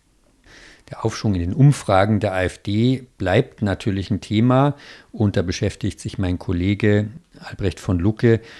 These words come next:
über die seiner Meinung nach falschen Hoffnungen, die A F D durch, ähm, die Gründung der, einer Wagenknecht-Partei oder durch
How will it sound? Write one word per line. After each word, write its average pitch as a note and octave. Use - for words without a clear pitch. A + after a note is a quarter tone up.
über F2+
die F2+
seiner F#2+
Meinung F2
nach E2
falschen F#2+
Hoffnungen, F#2+
die G2+
A -
F F#2
D F#2+
durch, -
ähm, D#2+
die F2+
Gründung F#2+
der, E2
einer E2+
Wagenknecht-Partei G#2
oder G2+
durch -